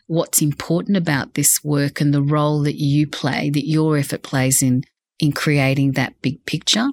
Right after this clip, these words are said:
So it provides the why as well as where you fit,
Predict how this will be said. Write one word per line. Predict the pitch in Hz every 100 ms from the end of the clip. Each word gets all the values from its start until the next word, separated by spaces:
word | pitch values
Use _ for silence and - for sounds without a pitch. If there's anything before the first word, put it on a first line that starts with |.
| - _ _ -
So | - 170
it | -
provides | 170 165 175 175 -
the | 156
why | 135 139 131 139 190 247 -
as | 170 151
well | 160 165 160 156 -
as | 147 139 160
where | 151 156
you | 156 160 151
fit, | - 277 - -